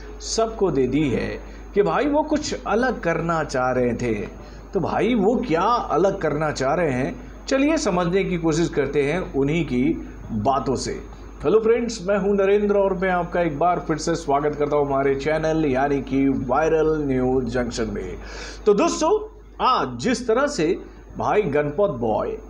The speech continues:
यानी कि भैया टाइगर श्रॉफ ने अपनी आने वाली फिल्म गणपत को लेकर जो बातें भैया आकर कही है ना अपने चाहने वालों को, उसको देखने के बाद तो भैया हमको ऐसा लगता है कि वो संकेत दे रहे हैं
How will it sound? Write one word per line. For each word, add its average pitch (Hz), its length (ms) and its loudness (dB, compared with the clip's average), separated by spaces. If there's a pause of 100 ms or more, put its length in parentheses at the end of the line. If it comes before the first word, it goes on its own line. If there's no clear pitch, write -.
यानी 120 340 2
कि 131 160 2
भैया 135 460 2 (180)
टाइगर 127 300 2
श्रॉफ 196 400 0
ने 160 160 0 (140)
अपनी 147 320 -2
आने 139 260 0
वाली 151 300 2
फिल्म 151 400 0
गणपत 139 460 0
को 156 100 0
लेकर 147 340 2
जो 139 120 2
बातें 139 460 0 (420)
भैया 160 260 2
आकर 170 300 2
कही 160 300 2
है 143 100 2
ना 156 100 0
अपने 160 280 0
चाहने 143 380 0
वालों 143 300 2
को, - 140 0
उसको 202 280 2
देखने 139 380 2
के 135 160 2
बाद 151 320 0
तो 233 80 2
भैया 160 220 2
हमको 196 200 0
ऐसा 151 160 0
लगता 165 260 0
है 151 160 4
कि 208 140 0
वो 226 180 4
संकेत 196 560 0
दे 214 160 4
रहे 214 120 4
हैं 190 340 0